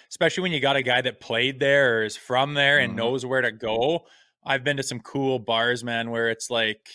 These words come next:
Speaker 1: you know, you walk out and it's bright out and you can't believe it. But, um, this one bar, it was, like, down a s-, down some stairs off, like, a random road, no sign, no nothing. And you go in and they only serve red wine and P B R.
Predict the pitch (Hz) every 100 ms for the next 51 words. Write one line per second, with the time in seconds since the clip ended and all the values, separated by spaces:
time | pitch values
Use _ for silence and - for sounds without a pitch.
0 | - 123 117 113 113 127 127 131 123 117
1 | 113 - - - 107 113 117 120 113 104
2 | 110 110 - 113 - 104 110 117 127 -
3 | 113 - 120 110 107 107 _ _ - 117
4 | 151 156 147 143 143 135 123 120 113 -
5 | 127 135 131 - - 131 131 127 123 -
6 | 123 123 120 120 117 123 117 110 107 101
7 | 110 117 120 120 117 117 117 117 113 -
8 | - - 127 135 - 127 123 123 120 117
9 | 117 117 - 123 120 120 _ _ 120 120
10 | 110 139 147 143 139 127 120 120 139 147
11 | 143 - 143 120 104 120 131 123 127 127
12 | 127 123 _ _ 110 107 - 143 127 123
13 | 110 113 120